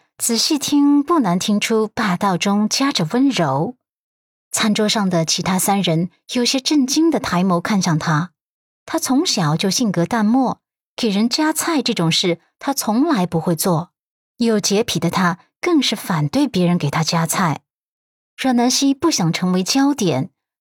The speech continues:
闷头将那碗鸡汤推到他自己面前。“不想喝鸡汤，但有。”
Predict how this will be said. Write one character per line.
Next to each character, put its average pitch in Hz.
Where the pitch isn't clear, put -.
闷 233
头 180
将 233
那 247
碗 175
鸡 208
汤 226
推 262
到 240
他 277
自 -
己 160
面 160
前。 139
“不 -
想 247
喝 -
鸡 -
汤， 214
但 262
有。” 214